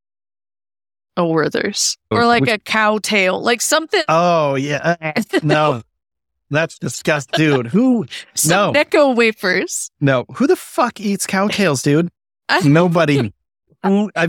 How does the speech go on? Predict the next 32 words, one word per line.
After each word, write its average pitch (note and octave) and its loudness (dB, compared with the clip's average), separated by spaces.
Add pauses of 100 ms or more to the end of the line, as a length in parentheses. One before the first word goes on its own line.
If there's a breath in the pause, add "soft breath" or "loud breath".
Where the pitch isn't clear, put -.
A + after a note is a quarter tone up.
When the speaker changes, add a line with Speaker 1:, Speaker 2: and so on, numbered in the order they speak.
(120)
Speaker 2:
never G3+ 2
Speaker 1:
Somebody - -2
Speaker 2:
seen - 0
Speaker 1:
is E4 0
'cause F3 0
they F#3 0
Speaker 2:
anybody. D3+ 0
Speaker 1:
still D#4+ 0
sell D#4+ 0
'em. A#3+ -4
Speaker 2:
Yeah, G3+ 0
I've D3+ -2
never F3 0
seen A#3 -2
Speaker 1:
It's F3 -4
the - -4
Speaker 2:
anybody D#3 0
Speaker 1:
same C4+ 0
Speaker 2:
buy D#3 -2
Speaker 1:
ones F#3 0
Speaker 2:
them. F3+ 2
Speaker 1:
on B3+ 0
the A3 -4
shelf A3 -2
from G3+ -4
nineteen G3 -4
fifty-seven. F#3+ -2
They're G#3 -6
Speaker 2:
It's E3 0
Speaker 1:
just G#3 0
Speaker 2:
like, E3+ -2
Speaker 1:
there. F#3+ 0